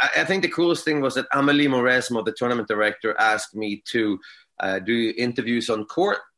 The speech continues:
And, uh, and she did something for the first time that's never been done in the French Open, where a man presents the winner's trophy for the women. And of course, Billie Jean King presented, uh, Rafa Nadal with his fourteenth Roland Garros trophy. So that was pretty cool. But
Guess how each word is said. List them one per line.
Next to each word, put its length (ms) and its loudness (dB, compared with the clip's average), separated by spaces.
And, 400 -2
uh, 340 0
and 180 -4
she 320 -4
did 200 -2
something 360 -2
for 100 -10
the 100 -6
first 260 -2
time 160 0
that's 160 -2
never 220 2
been 120 2
done 180 4
in 20 2
the 80 2
French 280 0
Open, 380 0
where 180 4
a 80 4
man 640 2
presents 480 -2
the 120 0
winner's 380 0
trophy 360 0
for 140 -2
the 120 2
women. 420 2
And 100 0
of 120 -2
course, 220 -2
Billie 360 0
Jean 340 -2
King 380 0
presented, 480 -4
uh, 200 2
Rafa 300 0
Nadal 360 0
with 100 0
his 160 -4
fourteenth 600 -2
Roland 440 2
Garros 400 4
trophy. 420 0
So 360 2
that 220 4
was 120 2
pretty 280 -2
cool. 220 2
But 240 2